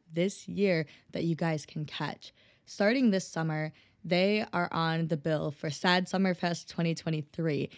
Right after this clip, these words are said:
Now, remember I told you guys they were on the very first one, and that was where I found them, and that was so amazing. So it's really cool that they're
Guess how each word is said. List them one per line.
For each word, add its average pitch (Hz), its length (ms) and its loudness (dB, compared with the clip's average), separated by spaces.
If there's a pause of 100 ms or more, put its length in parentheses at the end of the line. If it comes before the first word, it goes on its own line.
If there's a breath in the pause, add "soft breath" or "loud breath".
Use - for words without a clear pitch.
(320 loud breath)
Now, 165 440 2 (200)
remember 190 460 4
I 175 100 6
told 170 240 0
you 165 80 0
guys 165 280 0
they 160 180 -2
were 156 100 -4
on 156 180 -2
the 151 60 -2
very 151 280 -2
first 165 500 -4
one, 151 340 -4 (440 loud breath)
and 160 420 0
that 180 240 0
was 175 160 -4
where 165 140 -2
I 160 80 -4
found 170 400 0
them, 165 120 0
and 160 140 -2
that 156 160 -4
was 165 260 -2
so 175 340 0
amazing. 156 600 -2
So 196 160 4
it's 185 160 2
really 214 240 4
cool 180 380 0
that 165 180 0
they're 160 300 -2